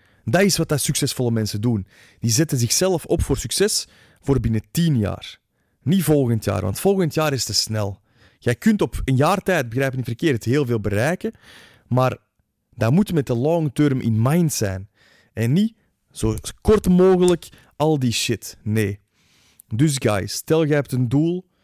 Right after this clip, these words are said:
jij wilt hard werken, jij bent bereid om te knallen, jij wilt misschien zelfs de wereld fucking veranderen,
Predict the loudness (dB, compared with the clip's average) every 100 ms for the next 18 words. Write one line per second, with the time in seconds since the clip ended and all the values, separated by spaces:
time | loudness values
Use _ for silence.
0 | _ _ _ _ _ _ _ _ _ 0
1 | 4 4 4 2 0 2 0 0 -4 -2
2 | 0 0 0 0 2 0 -2 0 0 0
3 | -2 -2 -2 0 -2 -2 -2 0 2 2
4 | 2 2 4 2 0 -4 -6 -4 -2 -2
5 | -2 -4 -6